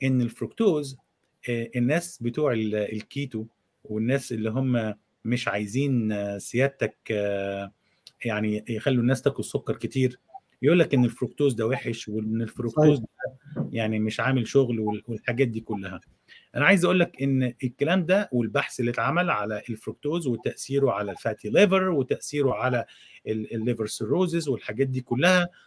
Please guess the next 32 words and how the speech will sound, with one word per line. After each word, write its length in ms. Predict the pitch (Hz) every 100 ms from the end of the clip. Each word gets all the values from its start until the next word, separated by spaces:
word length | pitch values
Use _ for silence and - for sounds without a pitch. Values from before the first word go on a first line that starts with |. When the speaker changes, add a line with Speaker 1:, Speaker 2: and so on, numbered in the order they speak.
| _ 131
Speaker 1:
مرتبطة 520 | 139 - 202 190 151
بالهاي 420 | 131 113 170 170
fructose 600 | - 135 - 160 160 120 -
corn 440 | 147 147 143 131
syrup، 360 | - 156 117 - _ - - _ _ -
اللي 180 | 113 117
هو 320 | 170 185 160
بيبقى 580 | 123 170 180 156 160 151 _ _ _
refined. 840 | 120 139 170 165 156 123 101 90 - _ _ -
يعني 380 | 107 101 120 139
أنت 180 | 143 123
بتخش 600 | 110 - - 143 - 110
على 420 | 101 127 123 104 110
الفاكهة، 540 | 107 135 131 - 101
بتخش 400 | 107 - 151 -
على 160 | 110 110
الحاجات 460 | - 117 156 170
وتاخد 400 | 113 151 151 127
منها 260 | 143 143 127
ال-، 160 | 127
أيوة، 400 | 180 226 302 277 -
أيوة، 300 | 185 233 254
عشان 180 | 214 160
كده 120 | 214
كنت 200 | 196 135
بضحك. 380 | 131 - 147 - _ _ - - -
واخد 200 | 135 147
بالك؟ 280 | 135 - 143 - - - -
وتاخد 480 | 143 127 190 175 139
منها 320 | 151 190 202
الحاجات 420 | 135 - 139 190
دي 320 | 170 196 262